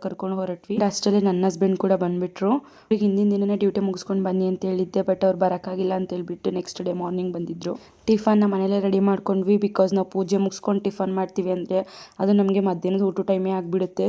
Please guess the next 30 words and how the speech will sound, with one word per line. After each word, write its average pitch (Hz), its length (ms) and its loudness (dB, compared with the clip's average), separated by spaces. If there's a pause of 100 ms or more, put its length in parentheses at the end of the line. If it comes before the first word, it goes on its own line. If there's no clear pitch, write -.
(120)
So 202 100 0 (220)
ಬೇಡ 185 180 0 (140)
ಅಂದ್ಬಿಟ್ಟು 185 400 -4
ಮನೆಯಲ್ಲೇ 185 440 -6
ಅಮ್ಮ 180 120 -8 (480)
ತರಕಾರಿನೆಲ್ಲ 202 640 2
ಹಾಕ್ಬಿಟ್ಟು 196 420 -6
ಪಲಾವ್ 190 320 0
ಮಾಡಿದ್ರು, 185 360 -2 (380)
ಅದನ್ನು 226 340 2
ತಿನ್ಕೊಂಡು 208 380 2 (100)
ಹೊರಟ್ವಿ. 185 400 -2 (100)
ನಾನು 196 140 0 (120)
ಆಗಲೇ 202 260 -2
ಹೇಳ್ದಾಗೆ 190 400 0
ನಾವು 196 140 0
ಹೊರಟಾಗ 185 360 -4
ಕರೆಕ್ಟಾಗಿ 180 460 -4 (460)
ಟೆನ್ 208 200 4 (140)
ಟ್ವೆಂಟಿ 190 500 0
or 220 40 -2 (120)
ಟೆನ್ 202 180 -2 (120)
ತರ್ಟಿ 190 320 -4 (120)
ಆಗೋಗಿತ್ತು. 185 520 -4 (840)
ಈಗ 196 140 2
ಹಾಗೆ 196 260 2
ಹಾಸನಿಂದ 202 520 4
ಬರ್ತಾ 202 240 4 (100)
ಜ್ಯುವೆಲ್ಲರಿ 196 400 0
ಶಾಪ್ 196 200 -2